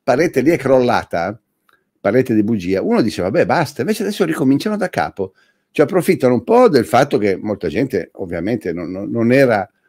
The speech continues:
attenta o attiva venti anni fa quando c'è stato il dibattito, molti altri sono giovani,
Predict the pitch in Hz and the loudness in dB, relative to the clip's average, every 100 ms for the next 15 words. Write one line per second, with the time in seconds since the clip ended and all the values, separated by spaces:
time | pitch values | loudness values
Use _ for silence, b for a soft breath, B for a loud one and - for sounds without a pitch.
0 | _ - 107 _ 147 156 147 117 113 - | _ -12 -12 _ 4 6 6 6 4 2
1 | - 170 117 104 90 _ _ - 110 110 | -2 0 0 0 -4 _ _ -6 -2 -2
2 | 107 98 95 95 101 95 113 98 95 90 | -2 -6 -4 -4 -4 -2 -2 -2 -4 -6
3 | 85 85 85 - 95 92 85 - - - | -8 -6 -6 -6 -6 -6 -8 -10 -6 -4
4 | 190 - _ _ _ _ - 151 170 165 | -4 -6 _ _ _ _ 6 6 8 8
5 | 127 - 104 123 107 117 127 104 87 | 6 2 0 0 4 4 4 4 -2